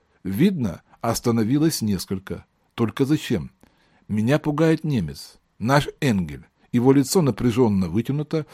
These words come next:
в глазах не то страх, не то последняя степень решимости. Руки ладонями лежат на снегу, как у спринтера на старте. Того и гляди, бросится на утёк.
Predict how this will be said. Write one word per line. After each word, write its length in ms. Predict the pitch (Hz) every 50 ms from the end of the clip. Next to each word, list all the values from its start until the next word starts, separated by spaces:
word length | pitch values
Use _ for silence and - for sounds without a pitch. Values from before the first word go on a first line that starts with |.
| - -
в 100 | - 92
глазах 460 | 98 117 120 117 120 156 143 123 -
не 160 | 107 110 117 110
то 180 | - 107 98
страх, 440 | 87 - - 85 113 143 139 - -
не 100 | 117 113
то 140 | - 127 117
последняя 640 | - 117 101 - - 117 120 113 98 101 101 98 90
степень 520 | - - - - - - 87 85 82 85
решимости. 800 | 87 95 92 - - 123 131 139 139 127 - - 127 120 113 - _ - - - - - -
Руки 340 | - 113 151 147 - - 113
ладонями 540 | 110 113 110 104 117 107 101 101 98 92 92
лежат 320 | 90 101 98 101 87 -
на 100 | - 87
снегу, 460 | - - 80 82 80 85 123 156 - - - - - -
как 280 | - 135 120 - - -
у 60 | 147
спринтера 640 | 127 - - - 120 123 113 110 98 - 98 98
на 120 | 98 104 101
старте. 540 | - - - 90 80 - - - 69 65 - _ _ _
Того 300 | - 123 123 135 143 147
и 80 | 147 147
гляди, 440 | 131 123 131 165 160 131 127 117 101
бросится 720 | 90 85 82 95 110 123 135 - 156 139 - - - 131
на 140 | 131 131 139 143
утёк. 480 | 139 143 - - 107 85 - - -